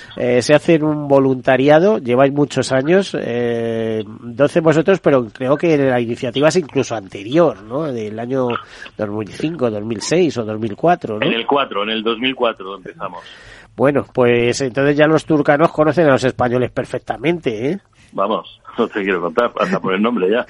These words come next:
Speaker 1: <laughs> Hay varios libros muy bonitos que yo he tenido oportunidad de leerlos todos. Lo de Musungus es por blancos, ¿no? Decíamos.
Speaker 2: Sí, sí.
Speaker 1: ¿Mm?
Speaker 2: Blancos, sí, sí, blancos.
Speaker 1: Bueno, oye, eh, vamos al tema concreto,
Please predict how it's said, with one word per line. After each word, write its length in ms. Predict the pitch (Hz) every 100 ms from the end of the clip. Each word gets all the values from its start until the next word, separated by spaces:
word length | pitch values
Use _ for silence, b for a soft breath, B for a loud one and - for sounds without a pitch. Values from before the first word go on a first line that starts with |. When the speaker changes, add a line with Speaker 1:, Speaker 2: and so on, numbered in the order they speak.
| B B 320 226
Speaker 1:
<laughs> 440 | - 156 165 151
Hay 120 | - 156
varios 320 | 156 147 135
libros 440 | 135 156 156 156
muy 180 | 147 143
bonitos 520 | 127 120 131 151 151
que 180 | - 120
yo 80 | 120
he 40 |
tenido 260 | 120 120 120
oportunidad 500 | 104 110 117 113 117
de 120 | 110
leerlos 300 | 110 107 104
todos. 300 | 123 127 139 B B B
Lo 100 | 123
de 100 | 127
Musungus 580 | 123 123 - 156 180 175
es 120 | 180
por 180 | 160 131
blancos, 460 | 135 143 120 110
¿no? 220 | 101 135 175
Decíamos. 580 | 123 - 123 107 95
Speaker 2:
Sí, 220 | - 135 107
sí. 240 | 113 107 87 _ _
Speaker 1:
¿Mm? 120 | 117
Speaker 2:
Blancos, 360 | 120 107 101 87
sí, 120 | 101 90
sí, 100 | 90 85
blancos. 360 | 90 92 - -
Speaker 1:
Bueno, 540 | 120 117 127 123 113 - _ B B
oye, 460 | 135 156 139 127 127
eh, 460 | - 143 143 143 143
vamos 380 | 156 196 202 202
al 380 | 190 175 165
tema 240 | 156 170 165
concreto, 640 | 156 131 160 175 147 151